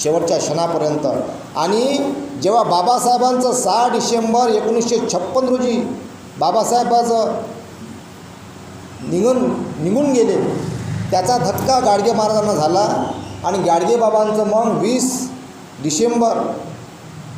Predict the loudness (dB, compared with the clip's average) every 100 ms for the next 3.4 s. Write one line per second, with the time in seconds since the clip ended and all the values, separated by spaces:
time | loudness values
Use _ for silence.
0 | -2 0 0 0 0 0 0 -2 -2 0
1 | 2 2 2 2 2 2 2 2 0 0
2 | 0 -2 -2 -4 -10 -6 -4 0 2 2
3 | 0 2 2 2